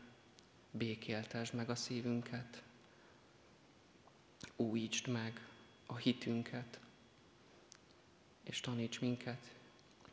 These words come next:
Ö, kérünk, Istenünk, hogy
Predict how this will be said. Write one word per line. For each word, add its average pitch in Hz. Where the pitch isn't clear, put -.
Ö, 123
kérünk, 123
Istenünk, 127
hogy 131